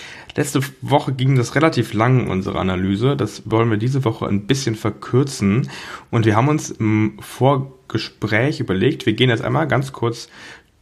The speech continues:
ganz kurz nur die Sternebewertung durch. Die detaillierte Analyse könnt ihr auch auf der Webseite euch anschauen.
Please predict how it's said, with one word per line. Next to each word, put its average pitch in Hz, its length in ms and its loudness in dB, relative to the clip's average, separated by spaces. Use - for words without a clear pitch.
ganz 143 260 0
kurz 117 220 0
nur 110 80 0
die 104 80 -4
Sternebewertung 127 640 0
durch. 185 340 2
Die 110 260 2
detaillierte 117 480 2
Analyse 110 340 0
könnt 113 240 -2
ihr - 100 -2
auch 101 60 -6
auf 98 140 -4
der 104 140 -4
Webseite - 400 -4
euch - 160 -6
anschauen. 107 440 -2